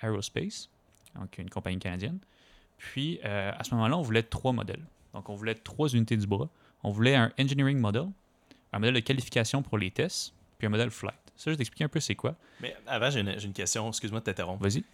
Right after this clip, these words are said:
Speaker 2: C'est quoi le lien avec la compagnie D S M A que t'as parlé avant d'abord et la nouvelle compagnie, vu que là, c'est une nouvelle entreprise ?
Speaker 1: Justement, il y en a pas. C'est
Speaker 2: <laughs> Ah, ok.
Speaker 1: <laughs> c'est ça qui est intéressant, c'est qu'on a pris une compagnie qui avait, qui avait déjà fait de quoi d'intéressant, on s'en est seulement inspiré, mais c'est pas cette compagnie-là qui a dé-,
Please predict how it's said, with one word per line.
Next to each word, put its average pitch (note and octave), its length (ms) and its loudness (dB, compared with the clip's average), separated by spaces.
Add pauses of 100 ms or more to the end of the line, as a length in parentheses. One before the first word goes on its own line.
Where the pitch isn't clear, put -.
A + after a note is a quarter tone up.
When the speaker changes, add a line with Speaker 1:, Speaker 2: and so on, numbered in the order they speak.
(160)
Speaker 2:
C'est - 160 -6
quoi F3+ 120 2
le B2+ 100 4
lien A2 340 2
avec F#2+ 320 -4 (640)
la G2 180 -2
compagnie G#2+ 320 0
D G2 220 0
S F#2+ 220 4
M F#2+ 140 -2
A G#2 160 -4 (100)
que F#2+ 100 -8
t'as F2 120 -4
parlé F#2 220 -2
avant F#2 220 -4
d'abord F#2+ 360 -6 (380)
et A2 100 -4
la G#2 100 -2
nouvelle A2 220 -4
compagnie, A2 260 -6
vu G#2 120 -10
que - 80 -14
là, G#2+ 40 -4
c'est - 140 -8
une F#2+ 140 -2
nouvelle G2 200 0
entreprise ? G2 220 0
Speaker 1:
Justement, A2+ 460 6 (160)
il G#2 80 4
y - 20 8
en G#2+ 60 8
a G#2 80 8
pas. A2+ 100 4 (220)
C'est - 300 -2
Speaker 2:
<laughs> F#3 120 8
Ah, G#3 320 12
ok. - 180 10
Speaker 1:
<laughs> E3+ 120 2 (300)
c'est - 100 -8
ça D#3+ 100 4
qui A#3+ 80 2
est C#3 60 8
intéressant, A#2 400 8
c'est - 160 -4
qu'on G#2+ 640 4
a G#2 80 4
pris - 220 -4
une E3 100 2
compagnie A2 280 2
qui - 80 -2
avait, G2 140 0
qui - 120 -6
avait G2 100 2
déjà G#2+ 160 0
fait C3+ 120 0
de A2 100 0
quoi A#2+ 140 -2
d'intéressant, G#2 440 -2
on - 20 -2
s'en A2 140 -4
est G2 40 -2
seulement A2 200 -2
inspiré, A#2+ 420 -2
mais A2 140 -4
c'est - 140 -6
pas - 140 -4
cette - 140 -12
compagnie-là G2+ 400 -2
qui G2 120 -8
a F#2 40 -4
dé-, G2 120 -6